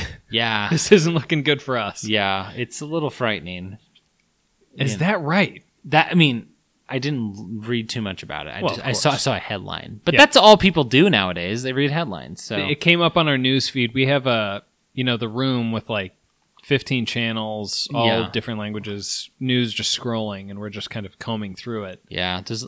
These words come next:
Speaker 2: it's, it's happening fast.
Speaker 1: All food and drink related.
Speaker 2: Of course.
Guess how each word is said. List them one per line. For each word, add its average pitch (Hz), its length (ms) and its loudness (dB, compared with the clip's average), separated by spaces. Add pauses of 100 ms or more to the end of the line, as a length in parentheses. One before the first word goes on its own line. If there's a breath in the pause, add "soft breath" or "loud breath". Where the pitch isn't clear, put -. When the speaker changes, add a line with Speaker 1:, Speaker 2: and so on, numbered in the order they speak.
Speaker 2:
it's, - 220 -8
it's - 300 -10
happening 127 420 -2
fast. - 520 -8 (220)
Speaker 1:
All 123 160 2
food 127 360 2
and 110 100 -2
drink 110 260 -2
related. 104 520 -2
Speaker 2:
Of - 360 -20
course. - 640 -4